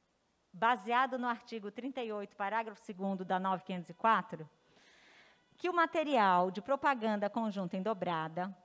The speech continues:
aquele que tem mais de um candidato, poderia ser lançada a despesa nas contas de quem fez o gasto.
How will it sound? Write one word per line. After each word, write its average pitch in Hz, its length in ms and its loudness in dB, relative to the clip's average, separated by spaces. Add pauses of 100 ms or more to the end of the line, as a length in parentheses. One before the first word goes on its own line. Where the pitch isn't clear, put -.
(120)
aquele 208 340 -6
que 202 120 -10
tem 202 180 -6
mais 220 400 -2
de 190 80 -8
um 190 120 -4
candidato, 180 720 -8 (1800)
poderia 262 760 4
ser 269 260 -2
lançada 202 720 0
a 208 40 0
despesa 202 640 -4
nas 240 260 -6
contas 202 460 -4
de 247 100 -8
quem 214 240 -4
fez 233 280 -6
o 269 40 -10
gasto. 240 580 0